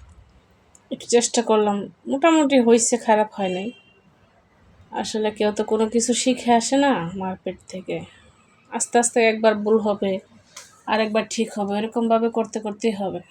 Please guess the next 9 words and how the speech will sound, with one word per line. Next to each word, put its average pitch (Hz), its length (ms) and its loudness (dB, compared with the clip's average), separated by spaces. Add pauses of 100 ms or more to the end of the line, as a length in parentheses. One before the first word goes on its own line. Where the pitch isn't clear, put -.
(1040)
তো 240 80 2
এই 254 100 6
নোয়াবি 262 380 8
সেমাইটা 247 460 4
বানাইছি, 240 500 4
আর 240 60 6
নুডলস 220 400 0
রান্না 214 240 0
করছি, 214 540 -6